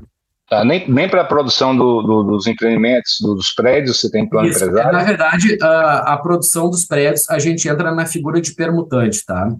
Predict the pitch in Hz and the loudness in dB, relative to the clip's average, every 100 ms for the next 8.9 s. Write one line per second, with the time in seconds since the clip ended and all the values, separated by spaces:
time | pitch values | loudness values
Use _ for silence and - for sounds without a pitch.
0 | - 117 123 151 147 104 90 - 151 - | -4 -2 -2 -2 0 0 0 -4 -8 -8
1 | 120 98 127 - 110 117 110 117 107 82 | -8 -2 2 2 2 0 0 0 -2 -2
2 | - 139 127 120 107 - _ 135 131 127 | -6 -8 -6 -2 -2 -4 _ -4 -2 -2
3 | 143 139 139 135 147 156 135 135 131 127 | -2 -2 -2 -2 -4 -6 -6 -2 -2 0
4 | 123 120 117 127 - 123 117 120 113 110 | -2 0 0 -2 -6 -6 -4 -2 -2 -2
5 | 123 - - 113 113 120 117 107 104 - | -2 -2 -4 -4 -2 -2 -2 -2 -4 -6
6 | 107 113 113 113 107 107 117 113 110 107 | -4 0 0 0 0 0 0 0 0 -2
7 | 113 110 101 107 104 110 107 107 - 104 | -2 -2 0 0 0 -2 -2 0 -2 0
8 | 101 127 135 - - 117 107 101 | 0 0 -2 -4 -2 0 2 2